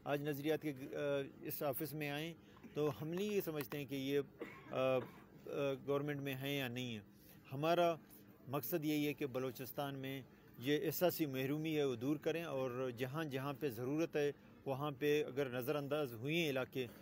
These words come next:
हम उन इलाकों में, अ, फंड दें और उन इलाकों की, अ, एहसासी महरूमी दूर करें। ये मेरे ख्याल में कोई मैसेज ऐसा नहीं है। हाँ, एक मिनिस्टर ने वो किया था, लेकिन बाकी सारे,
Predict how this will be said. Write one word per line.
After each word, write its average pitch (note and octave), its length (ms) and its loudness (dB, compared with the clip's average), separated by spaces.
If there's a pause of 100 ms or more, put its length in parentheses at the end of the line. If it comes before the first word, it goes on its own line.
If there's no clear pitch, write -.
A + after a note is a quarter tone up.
(320)
हम D#3 180 -2
उन C#3+ 280 -4
इलाकों C3 340 -2
में, C#3 220 -2
अ, C#3 40 -10 (1700)
फंड D#3+ 320 0
दें E3+ 260 -4
और C3+ 240 -2
उन D3+ 240 -2
इलाकों C3+ 360 -2
की, C3+ 300 -4 (340)
अ, C#3 60 -6
एहसासी D3 500 2
महरूमी C3 360 -2
दूर A2+ 200 -4
करें। B2 380 -4 (180)
ये D3+ 260 2
मेरे C#3+ 200 -4
ख्याल D3 160 -4
में D3 220 -4 (320)
कोई C#3 180 0
मैसेज C3 380 -2
ऐसा C3+ 340 0 (200)
नहीं C#3+ 300 -2
है। E3+ 80 0 (600)
हाँ, C#3 420 -2
एक D3 140 0 (240)
मिनिस्टर C#3+ 420 -4
ने C3+ 340 -4
वो C3 220 -4
किया D3 260 -2
था, F#3 100 -2
लेकिन D#3 300 -4 (200)
बाकी C3+ 300 -4
सारे, C3 380 0